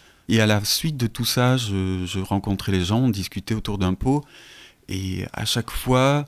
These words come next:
des gens sont venus en me disant qu'ils avaient ve-, vécu une expérience, euh, assez extraordinaire. Ils me racontaient, ils avaient imaginé des choses. Voilà, c'est ça. L'imaginaire, c'est important. Je veux que les gens imaginent des choses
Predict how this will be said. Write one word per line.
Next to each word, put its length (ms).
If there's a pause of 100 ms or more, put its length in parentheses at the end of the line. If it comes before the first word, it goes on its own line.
(760)
des 160
gens 180
sont 180
venus 280
en 60
me 100
disant 240
qu'ils 80
avaient 260
ve-, 360
vécu 320
une 100
expérience, 600
euh, 120 (180)
assez 220
extraordinaire. 760
Ils 60
me 60
racontaient, 680
ils 160
avaient 280 (460)
imaginé 440
des 120
choses. 400
Voilà, 180
c'est 160
ça. 260 (540)
L'imaginaire, 640
c'est 100
important. 420
Je 100
veux 100
que 80
les 140
gens 160
imaginent 400
des 80
choses 340